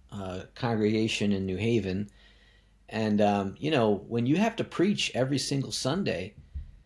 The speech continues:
you have to come up with something to say every single Sunday. <laughs>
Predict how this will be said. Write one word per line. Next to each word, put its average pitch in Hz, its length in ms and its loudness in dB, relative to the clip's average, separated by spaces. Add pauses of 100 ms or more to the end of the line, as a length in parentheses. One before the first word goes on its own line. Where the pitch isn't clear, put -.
(200)
you 240 180 2
have 254 200 2
to 202 80 4
come 185 260 2
up 190 140 4
with 147 100 2
something 170 380 2
to 113 60 2
say 135 640 4
every 180 260 8
single 196 320 2
Sunday. 185 600 2 (280)
<laughs> 214 920 6